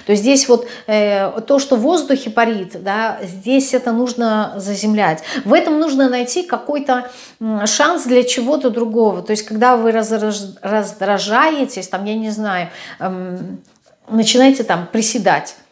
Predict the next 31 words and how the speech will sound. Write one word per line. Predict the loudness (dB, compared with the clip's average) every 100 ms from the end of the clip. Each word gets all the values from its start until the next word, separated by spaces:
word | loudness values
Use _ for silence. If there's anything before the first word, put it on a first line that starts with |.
| _ -6
Ну, | -2
условно | -2 4 4 4 -4
говоря, | -6 -6 -8 -10 -8
да, | -6 -6 -6 -18 -20
и | -8 -4 -2 -2 -2 -2 0 0
таким | 0 0
образом, | 2 0 0
если | -2 -2 -6
в | -6
течение | -6 -2 0 0
дня | 0 0
очень | 0 -2 -6
часто | 0 2 2 0 -4
вы | -6 -8
начинаете, | -8 -8 -6 -4 -6 -6 -6 -6 -4
а, | -4 -4 -2 -2 -4 -6 -14 -20 -14 4
негативничать, | 6 8 4 2 -2 -2 -4 -6 -6
то, | -2 -2 -2
ну, | -4 -2
как | -4 0
минимум, | 0 2 2 0 -2
у |
вас | 0 0
будут, | 0 0 0 -2
а, | -6 -6 -6
очень | -6 -8 -8
красивые | -6 -4 -2 0 0 0 0
ягодицы | -2 0 -2 -2 -4 -2
и |
сильные | -2 0 0 0 -2 0
ноги. | 0 0 -4